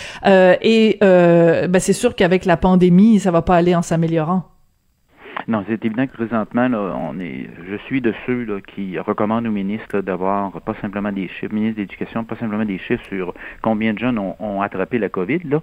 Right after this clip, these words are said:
Speaker 2: mais combien de jeunes ne sont pas revenus et combien
Speaker 1: Hmm.
Speaker 2: de jeunes ont quitté depuis le, de, depuis le, à la fin d'octobre, combien de jeunes auront quitté. Et par rapport au palmarès, regardez ce qui est, qui serait, euh, d'ailleurs, j'en fais une recommandation, ça fait déjà
Speaker 1: Oui,
Speaker 2: quelques
Speaker 1: allez-y.
Speaker 2: années que je le fais. La recommandation,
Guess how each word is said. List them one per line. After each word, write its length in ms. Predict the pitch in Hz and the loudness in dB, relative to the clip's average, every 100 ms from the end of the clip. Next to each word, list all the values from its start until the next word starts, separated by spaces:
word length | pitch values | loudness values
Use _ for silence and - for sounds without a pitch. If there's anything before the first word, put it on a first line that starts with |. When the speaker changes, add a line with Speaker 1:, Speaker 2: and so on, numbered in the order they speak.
| - - - - - | -6 -16 -14 -14 -8
Speaker 2:
mais 240 | 98 92 | -6 -4
combien 300 | 117 110 107 | -2 -2 -2
de 40 | |
jeunes 140 | 127 131 | -2 -4
ne 60 | |
sont 200 | 101 107 | -4 -6
pas 120 | 95 127 | -4 -2
revenus 540 | 107 104 98 104 190 - _ - - - _ | 0 -2 -2 -6 -8 -10 _ -20 -20 -20 _
et 100 | - | -14
combien 340 | - 98 92 | -10 -2 4
Speaker 1:
Hmm. 20 | 196 | 4
Speaker 2:
de 60 | |
jeunes 160 | 127 123 | 2 -10
ont 100 | 90 | -12
quitté 300 | - - 165 | -16 -8 -8
depuis 280 | 135 90 101 | -6 -8 -10
le, 260 | 95 82 82 | -10 -10 -12
de, 180 | 76 87 | -14 -12
depuis 280 | 87 - 110 | -14 -10 -10
le, 160 | 98 - - - - - | -10 -12 -14 -18 -20 -8
à 100 | 101 | -4
la 80 | 104 | -2
fin 120 | 139 | 0
d'octobre, 320 | 104 92 120 | -2 -2 -4
combien 220 | 113 104 95 | -2 -4 -4
de 60 | |
jeunes 160 | 127 117 | -4 -4
auront 180 | 95 92 | -4 -6
quitté. 340 | - - 98 - - _ - - - - | -10 -14 -14 -14 -20 _ -20 -18 -18 -12
Et 120 | 95 | -10
par 160 | - 127 | -6 -4
rapport 240 | 127 226 | -2 0
au 60 | 214 | 0
palmarès, 580 | 120 104 98 92 123 147 | 0 -2 -2 -4 -4 -6
regardez 340 | - 92 87 151 | -8 -10 -8 -10
ce 80 | - | -10
qui 80 | |
est, 160 | - - | -10 -10
qui 160 | - - - | -12 -18 -10
serait, 240 | 135 147 | -6 -6
euh, 100 | 85 - - - | -8 -12 -18 -14
d'ailleurs, 300 | 92 107 117 80 | -6 -2 -2 -4
j'en 200 | 92 90 | -6 -4
fais 120 | 117 | -4
une 60 | |
recommandation, 800 | 101 107 110 110 101 90 - 120 117 | -2 -2 0 -2 -2 -4 -8 -10 -12
ça 60 | - | -14
fait 60 | |
déjà 200 | 87 92 | -14 -4
Speaker 1:
Oui, 120 | 208 254 | 0 2
Speaker 2:
quelques 120 | 208 | 4
Speaker 1:
allez-y. 220 | 190 185 | 4 2
Speaker 2:
années 100 | 254 | -4
que 80 | - | -6
je 40 | |
le 80 | - - | -14 -12
fais. 180 | 147 180 _ - - - | -10 -12 _ -20 -20 -12
La 60 | 98 | -4
recommandation, 760 | 120 156 165 151 117 - 185 | -2 0 2 2 0 0 -4